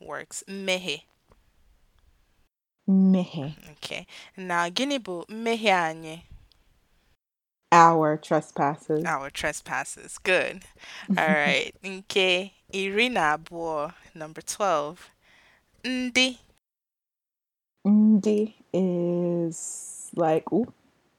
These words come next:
Speaker 2: m-, several people or us or
Speaker 1: Mm-hmm.
Speaker 2: something.
Speaker 1: Ndị means people. It's like the plural of onye.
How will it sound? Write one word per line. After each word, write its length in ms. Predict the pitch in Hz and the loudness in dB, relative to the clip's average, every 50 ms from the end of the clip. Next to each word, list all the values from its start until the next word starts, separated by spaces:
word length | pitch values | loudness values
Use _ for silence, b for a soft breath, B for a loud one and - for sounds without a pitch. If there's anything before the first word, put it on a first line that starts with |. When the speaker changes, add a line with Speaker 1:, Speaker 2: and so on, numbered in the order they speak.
| _ _ | _ _
Speaker 2:
m-, 160 | 185 180 - - - _ _ _ _ _ | -6 -6 -6 -8 -12 _ _ _ _ _
several 520 | - - - - 220 208 202 196 220 226 226 | -16 -14 0 6 6 6 6 6 2 2 0
people 540 | 226 - 247 240 247 - 262 254 262 262 - - - | 0 -2 -2 -4 -2 -2 -2 -2 -2 -4 -6 -10 -4
or 360 | - 180 175 175 175 - - - _ _ _ | -2 0 0 0 0 -2 -6 -10 _ _ _
us 400 | - 185 240 - - - - - - | 0 0 0 -4 -10 -18 -16 -12 -10
or 40 | |
Speaker 1:
Mm-hmm. 140 | 202 208 208 | -10 -8 -8
Speaker 2:
something. 440 | 208 - - 196 330 370 - 233 226 - - - 254 285 285 | -8 -8 -8 -10 -12 -10 -10 -10 -10 -10 -10 -8 -6 -6 -2
Speaker 1:
Ndị 120 | 277 302 294 | -2 -4 -2
means 280 | 277 254 254 254 - | -2 -6 -6 -6 -8
people. 420 | - - 240 226 220 - 180 170 175 | -6 -6 -8 -8 -6 -6 -4 -2 -2
It's 240 | 180 175 - - - | -2 -2 -2 -2 2
like 360 | 190 180 175 175 - - - | 4 4 4 2 -2 -6 -10
the 80 | - 185 | -10 -10
plural 460 | - - - 247 233 233 233 233 214 | -10 -8 -10 -8 -6 -6 -6 -4 -4
of 180 | 175 160 - - - | -4 -6 -6 -10 -8
onye. 420 | 196 202 208 208 202 202 208 214 | -8 -8 -6 -4 -4 -4 -6 -6